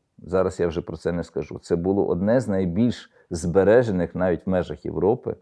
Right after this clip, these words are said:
отих історичних середовищ. То зараз ціла система, абсолютно чітко мотивована грошима забудовників, працює на,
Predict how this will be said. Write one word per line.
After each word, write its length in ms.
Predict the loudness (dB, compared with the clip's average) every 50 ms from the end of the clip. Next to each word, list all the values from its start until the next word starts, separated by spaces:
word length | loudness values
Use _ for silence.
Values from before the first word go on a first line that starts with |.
| _ _ _ _ _ _ _ _ _
отих 400 | -6 -4 -2 0 -2 -2 -2 -4
історичних 560 | -10 -8 -2 -2 -2 -2 -2 -2 -6 -6 -6
середовищ. 680 | -6 -4 -4 -2 -2 -2 -2 -2 -4 -8 -14 _ _ _ _ _ _ _ _ _ _ _
То 120 | _ -10 -6
зараз 420 | -2 0 0 0 0 -2 -4 -10
ціла 320 | -8 -2 0 2 2 2
система, 680 | 2 0 -6 -8 -6 -2 -2 0 0 0 -2 -4 -6 -6 -10 _ _ _ _ _ _ _ _ _
абсолютно 560 | -10 -10 -8 -4 0 2 2 2 2 0 -4 -6
чітко 380 | -4 -4 -6 -6 -4 -2 0
мотивована 640 | 2 2 2 2 2 4 4 4 4 4 2 0 -2
грошима 480 | -2 -2 -4 -4 -4 -4 -4 -2 -2 -2
забудовників, 720 | -2 -2 -2 -2 0 0 0 0 0 -2 -6 -6 -6 -8
працює 500 | -6 -6 -8 -8 -6 -4 -4 -2 -2 -2
на, 260 | -2 0 -2 -2 -2